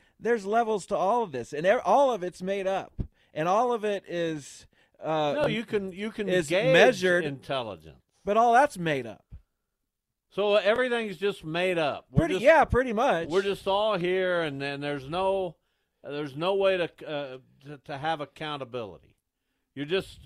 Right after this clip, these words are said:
Speaker 2: you're just, uh,
Speaker 1: When you're
Speaker 2: floating
Speaker 1: talk-,
Speaker 2: through the universe.
Speaker 1: when you're talking about human characteristics, yeah, a lot of it's just made up. Now, is it a fact that the Boston Tea Party happened? Yeah, that's not made up. Stuff that happened. Uh,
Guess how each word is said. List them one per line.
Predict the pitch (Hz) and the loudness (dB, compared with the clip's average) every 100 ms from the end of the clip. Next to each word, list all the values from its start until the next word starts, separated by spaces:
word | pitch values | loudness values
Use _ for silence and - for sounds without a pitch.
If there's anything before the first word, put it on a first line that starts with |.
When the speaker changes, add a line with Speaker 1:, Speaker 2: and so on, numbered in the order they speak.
| - | -10
Speaker 2:
you're | 147 156 | -8 -4
just, | 202 - - - | -6 -6 -16 -8
uh, | 156 143 139 127 _ _ _ - | -6 -4 -4 -8 _ _ _ -6
Speaker 1:
When | 175 | 2
you're | 196 226 | 4 6
Speaker 2:
floating | 233 233 | 6 4
Speaker 1:
talk-, | 190 | -2
Speaker 2:
through | - 202 | -2 -2
the | 185 | 0
universe. | 175 175 170 143 196 | -4 -4 -4 -2 0
Speaker 1:
when | 214 | 0
you're | 202 | -2
talking | 220 220 214 208 | -2 -2 -2 -6
about | 196 185 175 - | -2 0 0 -4
human | - 208 208 202 190 170 - | -10 -8 -4 -6 -6 -10 -6
characteristics, | 190 196 175 180 170 180 - 220 - - 180 | -2 -2 -2 -4 -4 -6 -8 -10 -10 -18 -12
yeah, | 226 226 139 | -2 0 0
a | |
lot | 151 170 208 208 | -2 0 0 0
of | 185 | -4
it's | 165 | -8
just | 180 156 | -10 -10
made | 160 160 151 | -8 -6 -6
up. | 170 123 _ _ - | -8 -10 _ _ -8
Now, | 165 170 | -2 -2
is | 156 | -2
it | 143 | -8
a | |
fact | - 165 175 185 - | -4 -2 0 -2 -6
that | 143 - | -8 -8
the | 117 | -4
Boston | 151 160 - 139 123 | -2 -2 -4 -12 -10
Tea | 165 170 | -8 -4
Party | 170 170 170 | -2 0 0
happened? | 165 165 160 180 180 - - _ _ _ - | -2 -2 -2 -4 -6 -10 -20 _ _ _ -4
Yeah, | 240 | -2
that's | 247 | 0
not | 262 156 | -2 -2
made | 123 110 | -4 -8
up. | 110 135 - | -8 -8 -8
Stuff | - 233 - | -6 -4 -4
that | 151 | -6
happened. | 143 147 - 170 190 - _ _ _ _ - | -4 -4 -4 -6 -8 -14 _ _ _ _ -6
Uh, | 170 165 | -2 0